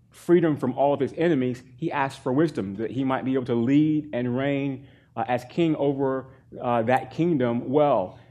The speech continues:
And God gave him that. God gave him great wisdom such that he was, the Bible tells us, able to write over three thousand proverbs and that many songs as well. And we are the, the benefactors of some of the wisdom that So-, that God gave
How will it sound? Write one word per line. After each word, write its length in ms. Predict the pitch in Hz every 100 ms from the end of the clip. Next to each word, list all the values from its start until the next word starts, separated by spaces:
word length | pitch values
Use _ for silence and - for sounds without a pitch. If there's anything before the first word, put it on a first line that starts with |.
| -
And 200 | 123 123
God 340 | 131 123 123
gave 220 | 143 147
him 140 | 135 117
that. 260 | 101 80
God 180 | - 123
gave 180 | 127 135
him 180 | 120 110
great 360 | 113 131 139
wisdom 340 | 123 123 120 123
such 220 | 139 123
that 120 | -
he 140 | 135 139
was, 260 | 131 117
the 120 | -
Bible 220 | 117 127 127
tells 200 | 131 123
us, 180 | 117 - - 143
able 160 | 139
to 60 | 139
write 240 | 131 123
over 280 | - 127 120
three 280 | 120 123 156
thousand 420 | 151 139 139 131
proverbs 680 | 120 120 117 113 117 127 - - - - -
and 520 | 123 123 123 117 - 123
that 260 | 110 139
many 380 | 147 147 143 135 -
songs 520 | - 143 143 143 127
as 220 | 127 120
well. 420 | 120 123 120 120 - - -
And 220 | 127 127
we 160 | 143
are 200 | 147 135
the, 300 | 123 123 120 113
the 60 |
benefactors 680 | 117 139 139 139 127 127 120
of 220 | - 117
some 140 | - 143
of 60 |
the 60 | 120
wisdom 320 | 127 123 127
that 100 | 107
So-, 260 | - 127 113
that 200 | 110 107
God 240 | 123 123
gave 360 | 123 123 117